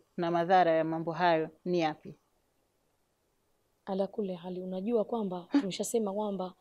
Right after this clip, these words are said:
Speaker 1: Mm.
Speaker 2: Mwenyezi Mungu anaangalia amali kwa nia.
Speaker 1: Mm.
Speaker 2: Kwa kama wewe unatoka nyumbani kwako kwa lengo la kwenda
Speaker 1: Unajua
Speaker 2: mazishini,
Speaker 1: naenda msibani, na
Speaker 2: nenda kwa mujibu wa taratibu na mafundisho ya dini yako.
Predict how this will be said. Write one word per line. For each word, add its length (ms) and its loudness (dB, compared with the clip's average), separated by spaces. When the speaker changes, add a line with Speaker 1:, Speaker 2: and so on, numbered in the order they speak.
Speaker 1:
Mm. 400 -4
Speaker 2:
Mwenyezi 280 -4
Mungu 180 0
anaangalia 600 0
amali 420 -2
kwa 180 -2
nia. 380 -4
Speaker 1:
Mm. 520 -2
Speaker 2:
Kwa 140 -2
kama 340 2
wewe 180 8
unatoka 380 2
nyumbani 340 0
kwako 600 0
kwa 140 8
lengo 320 8
la 100 4
kwenda 300 2
Speaker 1:
Unajua 240 4
Speaker 2:
mazishini, 400 12
Speaker 1:
naenda 360 10
msibani, 600 2
na 360 2
Speaker 2:
nenda 640 8
kwa 220 -2
mujibu 640 2
wa 100 2
taratibu 720 -2
na 140 -4
mafundisho 720 -8
ya 80 -6
dini 300 -14
yako. 320 -20